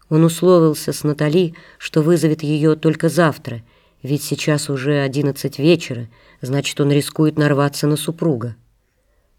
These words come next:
Но Жиль никак не мог отделаться от этой дурацкой, неотвязной мысли об аварии. Конечно, он вовсе не влюблен в Натали, просто ему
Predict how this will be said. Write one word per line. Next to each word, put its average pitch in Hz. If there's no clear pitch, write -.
Но 139
Жиль 147
никак 151
не 170
мог 165
отделаться 147
от 143
этой 143
дурацкой, 156
неотвязной 147
мысли 143
об 139
аварии. 123
Конечно, 151
он 127
вовсе 147
не 139
влюблен 139
в 123
Натали, 123
просто 185
ему 160